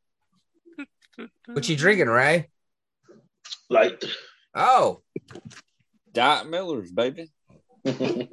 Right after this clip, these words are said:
Speaker 2: usually get P B R.
Speaker 1: Oh, God.
Speaker 3: You're
Speaker 1: Miller Lite's a
Speaker 3: fancy,
Speaker 1: good
Speaker 3: bro.
Speaker 1: cheap beer.
Speaker 3: Yeah, it is.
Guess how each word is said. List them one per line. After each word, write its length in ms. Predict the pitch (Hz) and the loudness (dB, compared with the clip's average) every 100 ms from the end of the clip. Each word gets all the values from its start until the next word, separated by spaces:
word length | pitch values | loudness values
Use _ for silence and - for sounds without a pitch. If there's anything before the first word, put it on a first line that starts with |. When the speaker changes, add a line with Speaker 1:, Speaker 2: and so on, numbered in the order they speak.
| 220 - - - _ _ - | -8 -8 -10 -14 _ _ 0
Speaker 2:
usually 340 | 147 165 147 135 | 4 6 4 4
get 180 | 139 | 2
P 120 | 147 131 | 2 4
B 140 | 131 | 4
R. 360 | 123 127 131 - _ _ _ _ _ _ _ _ _ _ _ - | 4 2 0 -6 _ _ _ _ _ _ _ _ _ _ _ 0
Speaker 1:
Oh, 180 | 175 135 | 2 2
God. 340 | 117 95 82 _ _ _ _ _ _ - | 0 -2 -4 _ _ _ _ _ _ -2
Speaker 3:
You're 120 | 110 104 | 2 4
Speaker 1:
Miller 180 | 104 123 | 4 4
Lite's 180 | 151 | 4
a 20 | 120 | 2
Speaker 3:
fancy, 40 | |
Speaker 1:
good 60 | 98 | 4
Speaker 3:
bro. 160 | 101 95 | 6 4
Speaker 1:
cheap 160 | 95 85 | 2 -4
beer. 280 | 87 85 80 _ - - | -6 -6 -8 _ -20 -2
Speaker 3:
Yeah, 100 | 98 107 | 2 4
it 80 | 85 | 4
is. 220 | 82 | 2